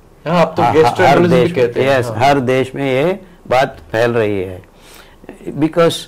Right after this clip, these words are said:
Speaker 2: ये बात ये मानना है आपको, ये गेहूं चावल एक corporate world का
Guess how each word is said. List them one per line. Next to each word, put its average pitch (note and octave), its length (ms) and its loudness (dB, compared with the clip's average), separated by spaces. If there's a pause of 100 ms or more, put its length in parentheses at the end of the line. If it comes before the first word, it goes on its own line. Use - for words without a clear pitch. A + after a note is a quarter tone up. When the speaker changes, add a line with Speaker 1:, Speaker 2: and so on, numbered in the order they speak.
(460)
Speaker 2:
ये D#3 200 4 (420)
बात C3 300 -2
ये C3+ 160 -2
मानना C3 600 0
है B2+ 180 2
आपको, B2 600 -2 (240)
ये B2+ 80 0
गेहूं A#2+ 320 2
चावल A#2+ 580 0 (280)
एक A2+ 180 -6
corporate C#3 640 0
world A2+ 340 2
का C3+ 360 -6